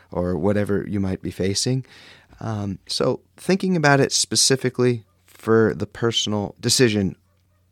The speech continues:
I think first and foremost, we need to recognize and understand that God desires for us to know his will. Now, it might seem mysterious and it might seem like, "God, will you just send me a sign from heaven?" Uh,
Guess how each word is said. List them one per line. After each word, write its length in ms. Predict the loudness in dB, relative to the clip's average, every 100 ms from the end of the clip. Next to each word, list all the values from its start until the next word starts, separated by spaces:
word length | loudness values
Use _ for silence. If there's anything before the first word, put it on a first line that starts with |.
| _ _
I 40 | -2
think 200 | -2 0
first 320 | 0 2 2
and 120 | 0
foremost, 360 | 2 2 2 0
we 120 | 2
need 220 | 2 2
to 220 | 2 2
recognize 720 | 4 2 2 -2 0 0 0
and 100 | -4
understand 760 | -4 -2 -2 -2 0 0 0 0
that 340 | -2 -4 -4
God 440 | -2 2 2 0 -4 -10 -20 -10
desires 1200 | -2 0 2 2 2 2 2 0 -4 -6 -6 -6 -12 _ _ -2
for 180 | 2
us 240 | 4 2 2
to 100 | 2
know 160 | 2 0
his 200 | -2 -2
will. 360 | -2 -2 -6 -14 -20 _ _ _ _ 0
Now, 240 | 2 4
it 40 |
might 240 | 4 4 2 _ -10
seem 360 | -2 4 8 8
mysterious 800 | 4 2 4 4 4 4 2 2
and 120 | 2
it 60 | 2
might 300 | 2 0 0
seem 500 | 0 2 2 0 0
like, 340 | -2 -2 -4 -14 -6
"God, 240 | 0 0
will 80 | 0
you 40 | 0
just 280 | -2 -4 -8 -6
send 240 | 0 4
me 100 | 4
a 80 | 2
sign 380 | 2 0 0 -2
from 240 | -4 -4
heaven?" 520 | -4 -2 -2 -2 -4 -6 -16 -20 -20 -20
Uh, 100 | -18